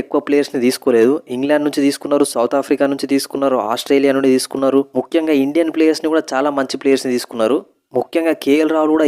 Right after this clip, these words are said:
ఇరవై కోట్ల plus పోవాల్సిన ప్లేయర్, but పద్నాలుగు కోట్లకే తీసుకున్నారు. అశుతోష్ శర్మ లాంటి మంచి ప్లేయర్ కూడా వాళ్ళకి just త్రీ పాయింట్ ఎయిట్ క్రోర్స్కే దొరికిండు, ఫాఫ్ డుప్లెసిస్ just టూ క్రోర్స్కి, అట్లనే జేక్ ఫ్రేజర్ మెగ్గర్కి ఆర్టీఎం నైన్ క్రోర్స్కే, హ్యారీ బ్రూక్ సిక్స్ పాయింట్ టూ ఫైవ్ క్రోర్స్. So వీళ్ళందరూ చాలా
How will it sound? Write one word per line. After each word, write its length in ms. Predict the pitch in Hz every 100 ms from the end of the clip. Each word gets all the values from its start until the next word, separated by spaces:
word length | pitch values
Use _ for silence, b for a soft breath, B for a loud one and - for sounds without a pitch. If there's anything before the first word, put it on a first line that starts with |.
| 131
ఇరవై 180 | 139 147
కోట్ల 260 | 151 143 143 127
plus 180 | 131 -
పోవాల్సిన 340 | 135 131 143 131
ప్లేయర్, 240 | 127 120 151 135
but 100 | - 117
పద్నాలుగు 380 | 117 139 139 -
కోట్లకే 280 | 135 139 139 127
తీసుకున్నారు. 480 | 123 131 117 120 - _ _ _ - 131
అశుతోష్ 400 | - 175 170 -
శర్మ 220 | 156 156 156
లాంటి 180 | 147 143
మంచి 220 | 127 143 165
ప్లేయర్ 200 | 156 151
కూడా 120 | 151 151
వాళ్ళకి 200 | 143 123
just 180 | 127 - 147
త్రీ 100 | 131 139 147
పాయింట్ 200 | 143 139
ఎయిట్ 140 | 135 135
క్రోర్స్కే 340 | 135 - 143 123
దొరికిండు, 340 | 117 120 131 190 - -
ఫాఫ్ 240 | 127 143 139
డుప్లెసిస్ 460 | 135 151 135 143 -
just 200 | 139 - 135 135
టూ 80 | 135 143
క్రోర్స్కి, 380 | 139 127 - 120
అట్లనే 240 | 143 135 117
జేక్ 200 | 135 143
ఫ్రేజర్ 300 | 151 139 139 135
మెగ్గర్కి 380 | 127 135 131 113 120
ఆర్టీఎం 340 | - 139 123 117
నైన్ 180 | 127 127
క్రోర్స్కే, 420 | 131 127 - 131 127
హ్యారీ 240 | 120 139 139
బ్రూక్ 180 | 143 -
సిక్స్ 200 | 127 - 135
పాయింట్ 180 | 127 127
టూ 80 | 127
ఫైవ్ 120 | 127 127
క్రోర్స్. 180 | 127 -
So 100 | 127
వీళ్ళందరూ 360 | 123 139 156 135
చాలా 160 | 139